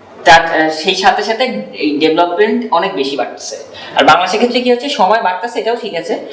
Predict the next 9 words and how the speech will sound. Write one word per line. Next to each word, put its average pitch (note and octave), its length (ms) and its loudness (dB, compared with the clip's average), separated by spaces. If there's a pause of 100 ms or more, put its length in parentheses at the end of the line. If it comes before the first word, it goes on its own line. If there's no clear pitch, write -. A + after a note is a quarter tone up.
কিন্তু F#3+ 220 4
ডেভেলপমেন্ট G#3+ 320 4
একটু A3 140 -4 (140)
কম G#3+ 340 6
হারে D#3+ 320 0
বাড়তেছে। - 540 -6 (220)
এই G3+ 200 6
যে C#4 140 4
বললাম E3+ 460 2